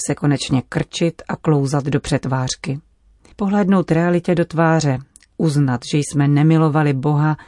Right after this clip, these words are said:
a neměli rádi bližního, jak bychom měli. A vykročit na cestu obrácení, předně požádat o odpuštění Boha ve svátosti smíření a potom napravit příkoří způsobená druhým.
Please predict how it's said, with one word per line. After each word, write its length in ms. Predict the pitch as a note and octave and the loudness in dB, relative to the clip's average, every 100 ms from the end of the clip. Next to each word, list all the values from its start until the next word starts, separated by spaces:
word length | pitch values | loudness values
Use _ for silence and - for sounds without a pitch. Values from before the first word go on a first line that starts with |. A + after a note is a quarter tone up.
| - - - | -20 -20 0
a 60 | E3 | 4
neměli 500 | D#3 D#3+ D#3+ D3 D3 | 6 6 4 4 2
rádi 300 | D3+ C3+ B2+ | 0 0 -2
bližního, 840 | C#3 D3 C3+ D#3 D#3 D3 D3+ D3 - - | 0 0 2 2 4 2 2 0 -4 -4
jak 240 | D3+ C#3 | -2 0
bychom 340 | C3+ D3 D3+ D3+ | -2 -2 0 2
měli. 380 | C#3+ C3 A#2+ A#2+ _ _ _ _ - - - | 2 2 -2 -4 _ _ _ _ -20 -20 -6
A 80 | F3+ | -2
vykročit 600 | F#3+ F#3+ G#3 G3+ G#3 - | -2 -2 -2 -2 -4 0
na 140 | E3+ | 0
cestu 380 | - E3+ - D#3+ | 2 -4 -4 -4
obrácení, 840 | D#3+ D3 E3 D#3+ - C#3+ C#3 B2+ B2+ - _ _ - | -2 0 0 0 0 2 2 0 -4 -10 _ _ -2
předně 320 | D#3 D3 C#3 | 2 2 2
požádat 480 | - D3+ D#3 C#3+ C3+ - | 0 -2 0 0 -2 -2
o 120 | D#3+ | -4
odpuštění 720 | - D#3+ - E3+ - D#3+ D#3 | -2 -4 -4 -6 0 2 2
Boha 280 | C3 D3 C#3+ | 2 0 0
ve 100 | C3+ | 0
svátosti 560 | C#3+ D#3 D#3 D#3+ - D3 - | 0 -2 -2 -2 -2 -4 0
smíření 580 | D3+ D#3 F3 F3 E3+ E3 - - - - - | 2 2 4 4 4 2 -4 -20 -20 -20 -10
a 60 | - | -8
potom 360 | G3+ G3+ F#3 | -2 2 4
napravit 460 | E3+ - F3+ D3+ - | 2 0 0 -2 -2
příkoří 840 | - E3 - E3 D#3+ E3 D#3+ D#3+ - | -6 -6 -2 -2 0 0 0 -2 -6
způsobená 800 | - - D#3 - D3+ D#3+ D#3 D3+ | -20 -8 -6 -4 -2 0 0 0
druhým. 600 | C3+ D3 C3+ C3+ B2 D#3+ | 0 0 0 0 -2 -4